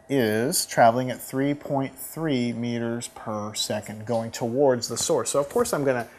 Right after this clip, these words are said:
see a higher frequency, and that's what we know we're gonna need to, to do here. But notice that,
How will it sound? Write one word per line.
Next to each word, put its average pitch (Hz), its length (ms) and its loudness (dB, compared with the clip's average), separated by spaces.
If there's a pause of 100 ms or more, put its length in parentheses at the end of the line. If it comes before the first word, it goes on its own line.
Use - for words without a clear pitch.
(100)
see - 200 2
a 127 80 6
higher 123 220 2
frequency, 156 460 0
and 135 100 0
that's 135 180 -2
what 120 120 2
we 127 100 -4
know 120 120 0
we're 117 160 0
gonna 113 180 -2
need 120 260 0
to, 104 180 0 (460)
to - 120 -6
do 139 260 8
here. 101 260 -4 (1040)
But 135 280 6 (280)
notice 180 640 4
that, 131 440 4